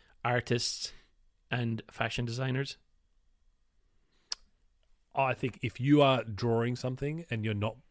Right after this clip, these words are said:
Speaker 2: turning it into an N F T today, what are you doing?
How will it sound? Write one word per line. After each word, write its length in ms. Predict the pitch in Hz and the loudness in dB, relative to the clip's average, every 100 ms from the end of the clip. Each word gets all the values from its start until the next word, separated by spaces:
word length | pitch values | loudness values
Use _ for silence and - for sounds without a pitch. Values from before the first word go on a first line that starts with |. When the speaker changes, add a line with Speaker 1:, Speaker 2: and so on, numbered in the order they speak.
| - | -12
Speaker 2:
turning 240 | - 117 117 | -2 0 0
it 40 | |
into 140 | 104 | -4
an 60 | 110 | -4
N 60 | 104 | -4
F 120 | - | -2
T 160 | 107 | -4
today, 380 | 101 101 107 135 _ _ _ _ _ _ _ _ _ _ | -2 -2 -2 -6 _ _ _ _ _ _ _ _ _ _
what 240 | 104 104 104 | -6 -2 0
are 20 | |
you 80 | 95 | 0
doing? 240 | 92 87 | -2 -6